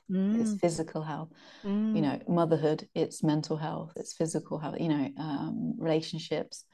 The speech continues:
Speaker 1: family, you know,
Speaker 2: Yeah.
Speaker 1: you're, you are, you are constantly on the tightrope. Um, so yeah,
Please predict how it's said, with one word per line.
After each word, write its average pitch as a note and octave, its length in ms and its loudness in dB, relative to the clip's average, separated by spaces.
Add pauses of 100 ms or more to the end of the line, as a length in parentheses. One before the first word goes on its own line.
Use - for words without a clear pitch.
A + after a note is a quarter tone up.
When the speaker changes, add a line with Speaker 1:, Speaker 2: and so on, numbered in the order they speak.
(260)
Speaker 1:
family, D#3+ 720 2 (120)
you D#3+ 100 -2
know, D3 120 0
Speaker 2:
Yeah. D#3 400 4
Speaker 1:
you're, D#3 120 -6 (500)
you E3 100 4
are, D#3+ 300 4
you E3 160 0
are D#3+ 140 0
constantly D#3 600 0
on D3+ 120 2
the D3+ 60 -2
tightrope. - 680 -6 (200)
Um, D#3 520 -6
so D#3+ 280 -4
yeah, D#3+ 360 0